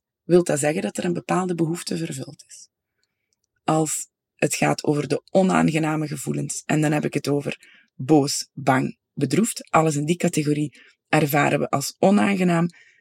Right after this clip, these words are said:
Dat komt ons vertellen dat er een behoefte niet vervuld is. Dus er is een behoefte die aandacht nodig heeft. Dat dan nu respect, vertrouwen,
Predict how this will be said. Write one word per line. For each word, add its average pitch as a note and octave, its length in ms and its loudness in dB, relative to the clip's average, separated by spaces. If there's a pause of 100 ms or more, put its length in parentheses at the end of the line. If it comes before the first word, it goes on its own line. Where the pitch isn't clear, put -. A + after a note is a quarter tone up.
(100)
Dat C3+ 240 -6
komt G#3+ 280 2
ons G3+ 180 -2
vertellen D#3+ 420 0
dat D3+ 160 -2
er D#3 100 -2
een D3 120 -2
behoefte E3 600 -2 (460)
niet C4+ 360 6
vervuld C3+ 480 -6
is. - 200 -16 (340)
Dus D#3+ 220 2
er F#3 80 6
is B3 120 2
een A3+ 100 4
behoefte F3 360 -4
die E3+ 200 -4
aandacht A3+ 380 2
nodig C3+ 280 -6
heeft. - 340 -14
Dat D#3 160 0
dan D3+ 140 2
nu D3 180 -2 (340)
respect, - 640 -2 (160)
vertrouwen, F3+ 760 -2